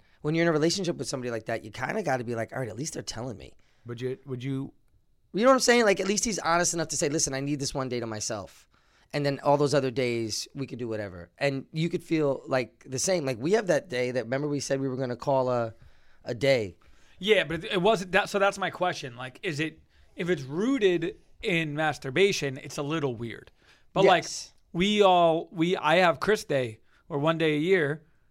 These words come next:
Speaker 3: if I text a handful of people, they have to stop what they're doing and hang out with me that day. Doesn't matter what it is.
Speaker 1: Yeah.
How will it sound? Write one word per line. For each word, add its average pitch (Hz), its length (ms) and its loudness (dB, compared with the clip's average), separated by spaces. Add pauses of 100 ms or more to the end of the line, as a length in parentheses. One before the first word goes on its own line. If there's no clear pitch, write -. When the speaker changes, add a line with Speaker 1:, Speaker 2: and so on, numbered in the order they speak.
(500)
Speaker 3:
if 147 160 -2
I 143 100 2
text 165 280 0
a 160 80 -2
handful 147 300 -2
of 135 80 -6
people, 175 320 -4
they 143 140 0
have 147 120 0
to 147 60 -12
stop 147 300 0
what 147 80 -6
they're 139 100 -4
doing 143 280 -4
and 123 80 -8
hang 131 160 -6
out 143 140 -2
with 151 120 -10
me 127 120 -8
that 113 220 -10
day. 110 160 -12
Doesn't 131 240 -10
matter 127 220 -6
what 123 140 -6
it 127 80 -8
is. 127 300 -8
Speaker 1:
Yeah. 104 140 -10